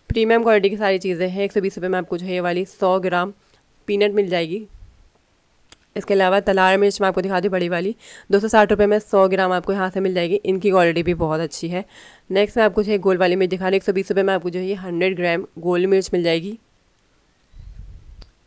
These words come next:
साथ ही मैं आपको जो है ये वाला धनिया पाउडर, धनिया दिखा रही हूँ, नाइंटी रुपीज़ में आपको जो है वह धनिया का पाउच मिल जाएगा, hundred gram वाला। इसके अलावा ये वाला जो है star वाला मसाला है हर।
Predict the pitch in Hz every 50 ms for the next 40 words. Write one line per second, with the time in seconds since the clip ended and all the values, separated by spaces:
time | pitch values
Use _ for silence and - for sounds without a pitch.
0 | _ _ _ _ _ _ _ _ _ _ _ _ _ _ - - - - - -
1 | - 247 220 220 226 214 214 214 208 190 185 214 185 214 208 202 208 208 202 196
2 | 196 196 196 196 196 185 196 196 190 196 190 180 190 190 196 185 185 - - 196
3 | 196 226 226 202 208 214 208 202 208 196 185 185 196 196 180 175 175 165 185 170
4 | 175 165 180 175 - 180 180 160 160 165 175 180 175 165 175 170 170 160 156 156
5 | 156 165 170 165 160 160 - 180 175 170 170 185 180 170 165 165 160 151 165 156
6 | 160 165 160 185 214 - - - - - _ - 185 180 - 202 196 196 196 196
7 | 202 202 - - 202 185 185 180 190 180 185 180 175 180 180 180 190 - - 185
8 | - - 196 180 175 175 175 180 175 180 180 - - _ _ _ 185 190 175 175
9 | 170 - 180 175 170 185 190 196 196 190 175 185 185 190